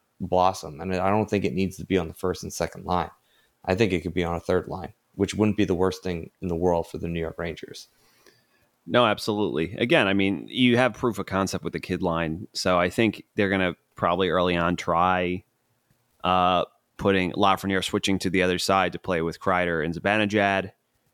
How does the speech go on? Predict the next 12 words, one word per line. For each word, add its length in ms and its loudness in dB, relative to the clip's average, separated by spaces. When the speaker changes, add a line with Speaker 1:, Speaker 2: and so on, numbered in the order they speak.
Speaker 2:
you 80 -4
know, 40 0
switching 320 -2
to 80 -2
right 160 2
wing, 480 -2
Kakko 480 0
with 220 -4
Panarin 540 0
and, 200 -4
and 200 -4
Trocheck, 580 0